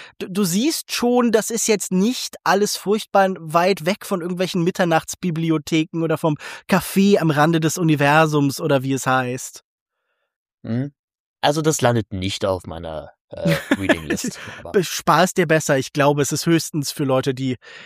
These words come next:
Speaker 1: dann später irgendwann sich mit dem Werk auseinandersetzen müssen von Nelio Biedermann, falls der denn ähnlich erfolgreich bleibt wie mit Lhasa, interessant. Aber über, ach, das ist das erste Buch hinaus, ja, es,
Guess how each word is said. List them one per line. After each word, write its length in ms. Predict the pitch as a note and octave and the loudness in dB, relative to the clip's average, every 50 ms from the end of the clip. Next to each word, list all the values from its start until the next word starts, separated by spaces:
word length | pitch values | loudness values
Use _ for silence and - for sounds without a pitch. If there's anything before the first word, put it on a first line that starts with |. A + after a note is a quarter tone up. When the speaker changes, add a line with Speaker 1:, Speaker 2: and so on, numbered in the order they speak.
| - - - _ _ - | -20 -20 -20 _ _ 2
Speaker 1:
dann 200 | D#3+ D3 D3 C#3 | 4 4 4 2
später 540 | - - - - E3+ F#3 - - D#3+ G#3 | -4 -4 0 2 2 2 2 0 -2 0
irgendwann 420 | - D#3+ D#3 D3+ D3+ C3+ C#3+ C#3 C3 | 2 2 2 2 2 2 2 2 2
sich 160 | D3 C#3+ - | 0 -2 -2
mit 140 | D3+ C#3+ - | -2 -2 0
dem 220 | C#3+ C3 B2+ A2+ A#2 | 0 0 0 0 0
Werk 420 | C3+ B2+ D3 E3 D#3+ D3+ - - | 0 2 4 4 2 2 0 -2
auseinandersetzen 920 | B2+ C3 C3+ - C3+ C3+ C3 C3 C3+ C3 C3 B2+ A#2 C3 B2 - - C#3 | -2 0 2 2 2 2 2 2 2 2 2 2 0 0 -2 -2 -2 0
müssen 300 | C3+ C3+ - - D3 C3+ | 0 0 0 0 -2 -4
von 200 | - - C3 B2 | -2 -2 -2 0
Nelio 280 | C3 C3 B2+ B2+ B2 B2 | 0 0 0 0 -2 -2
Biedermann, 480 | A2+ C3+ C3+ C3+ C3 B2 A#2+ A#2 A#2+ A#2+ | -2 -2 0 0 2 2 0 0 -2 -4
falls 320 | - - A#2 B2 B2 - | -2 -2 -2 -2 -2 -4
der 120 | - C3+ B2+ | -4 -4 0
denn 220 | B2 C3 B2 A2 - - - - - - _ | 0 0 0 0 -2 -8 -20 -20 -20 -14 _
ähnlich 420 | - D#3+ D#3 D3 D3 C#3 C3 - - | 0 0 2 2 2 2 0 -2 -2
erfolgreich 600 | B2+ - - D#3 C#3+ C#3+ - - C3+ C3 B2 - | -4 0 2 2 2 2 2 0 -2 -2 -2 0
bleibt 260 | - B2+ B2 A#2 - | 0 0 0 0 -2
wie 60 | C3+ | -4
mit 160 | B2 B2+ A#2 | -4 -4 -2
Lhasa, 340 | A#2+ A#2 A2+ A#2 A#2 B2+ A#2+ | -2 0 0 0 0 0 -2
interessant. 500 | A#2 A2+ - - A#2 - A#2+ A#2 A#2+ A#2 | -2 -4 -6 -6 -4 -2 -2 -2 -4 -4
Aber 200 | - A#2 A#2+ A#2 - - - - - - - - | -6 -4 -4 -4 -4 -8 -16 -18 -18 -20 -20 -8
über, 440 | - - G3 G3 E3+ F#3 D#3+ D3+ D3+ - | 0 4 4 4 6 6 4 4 4 2
ach, 180 | - D3+ C#3+ - | -2 -2 -2 0
das 180 | - D#3 C#3 - | -2 -2 -2 -2
ist 100 | D3 - | -4 -4
das 120 | C#3+ - | -4 -4
erste 360 | - E3 D3 C#3+ - - - | 0 0 0 0 0 -2 -6
Buch 220 | C3 A#2 C3+ C3 - | -4 -4 -4 -4 -2
hinaus, 500 | C#3 C3 B2+ A#2+ A#2 A#2 A#2+ - - - _ - - | -2 -2 -2 -2 -2 -4 -4 -6 -8 -12 _ -20 -18
ja, 340 | A#2+ A#2+ A2+ G#2 G#2+ A2+ A2 - | -10 -4 0 2 2 2 0 -2
es, 160 | - - - | -8 -10 -10